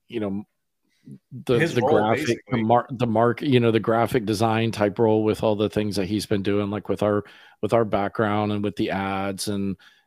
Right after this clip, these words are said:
Speaker 1: and all that stuff, like, yeah, I mean, it would definitely probably be somebody good for him to talk to, especially with, you know, being able to do the, um, the stuff for, for social media that,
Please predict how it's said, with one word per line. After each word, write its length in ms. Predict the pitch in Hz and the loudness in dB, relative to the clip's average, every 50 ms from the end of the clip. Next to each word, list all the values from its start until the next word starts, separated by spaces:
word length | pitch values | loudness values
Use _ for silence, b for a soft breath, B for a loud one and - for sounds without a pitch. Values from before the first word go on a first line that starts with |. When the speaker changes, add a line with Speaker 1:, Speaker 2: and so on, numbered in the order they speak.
| b b | b b
Speaker 1:
and 140 | 113 104 104 | -6 -4 -4
all 140 | 101 98 | -4 -4
that 220 | 98 101 101 107 - | -4 -4 -4 -4 -4
stuff, 460 | - - - 107 101 101 95 - - | -4 -2 0 0 0 0 -2 -4 -4
like, 440 | 101 101 98 98 98 90 - - - | -2 -2 0 -2 -4 -6 -8 -10 -6
yeah, 280 | 101 101 117 120 107 | -2 -2 0 0 0
I 40 | 95 92 | -2 -2
mean, 160 | 95 95 98 | -2 -2 -2
it 100 | 107 110 | -2 -2
would 120 | 104 95 87 | -2 -4 -4
definitely 320 | 95 98 - - 101 98 | -4 -6 -4 -4 -6 -6
probably 680 | - - 101 98 98 98 95 98 95 95 95 92 90 - _ | -4 -4 -2 -2 -2 -2 -2 -2 -2 -2 -2 -4 -6 -8 _
be 140 | - 101 98 | -6 -6 -4
somebody 340 | - - 113 101 98 95 92 | -4 -4 -4 -4 -4 -4 -4
good 200 | 87 101 92 - | -4 -4 -6 -6
for 140 | - 98 92 | -4 -4 -4
him 100 | 92 98 | -4 -4
to 60 | 95 | -6
talk 280 | 90 - 95 92 - - | -6 -4 -4 -6 -6 -4
to, 220 | - 101 101 98 90 | -2 -2 -2 -2 -2
especially 340 | - - 92 92 - - 98 | -4 -4 -4 -4 -2 -2 -2
with, 480 | 95 98 95 90 92 90 90 - - - _ | 0 0 0 0 -2 -2 -4 -8 -12 -14 _
you 140 | - 98 92 | -6 -4 -4
know, 240 | 92 90 90 87 85 _ | -2 -4 -4 -6 -8 _
being 160 | - 101 92 95 | -4 -4 -4 -4
able 180 | 92 90 90 | -4 -4 -4
to 80 | 92 92 | -6 -6
do 240 | 85 - 95 95 92 | -4 -2 -2 -2 -2
the, 360 | 90 92 92 92 92 90 87 - b b b b b b b b _ _ - | -2 -2 -2 -2 -2 -4 -6 -10 b b b b b b b b _ _ -6
um, 600 | 101 92 90 87 87 87 85 82 87 85 82 - _ _ - | -4 -4 -4 -4 -6 -6 -8 -8 -10 -12 -12 -16 _ _ -4
the 80 | 101 | -4
stuff 280 | 90 - - 104 92 - | -4 -2 -2 -2 -2 -4
for, 460 | - - 107 101 95 95 95 92 87 - | -4 -2 0 0 2 2 0 -2 -4 -8
for 160 | _ - - 98 | _ -6 -4 -2
social 360 | - - 101 90 - - 92 | 0 0 0 0 0 -2 -2
media 400 | 92 95 95 98 98 95 95 90 | -2 0 0 0 0 0 0 0
that, 280 | 90 95 95 95 - | -2 -2 -2 -4 -6